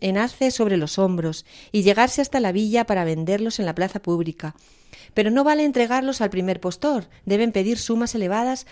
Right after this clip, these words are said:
para que la venta sea más difícil y el novicio aguante así impertinencias y malas caras de los compradores.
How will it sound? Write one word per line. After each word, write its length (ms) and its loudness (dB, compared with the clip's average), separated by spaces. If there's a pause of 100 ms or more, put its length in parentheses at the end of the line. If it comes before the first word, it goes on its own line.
(220)
para 240 0
que 80 -2
la 120 0
venta 360 -2
sea 320 -2
más 200 0
difícil 600 -4 (240)
y 120 6
el 100 6
novicio 400 2
aguante 400 2
así 260 -2
impertinencias 1000 -2 (180)
y 140 -2
malas 340 0
caras 320 -2
de 80 0
los 140 -4
compradores. 720 -4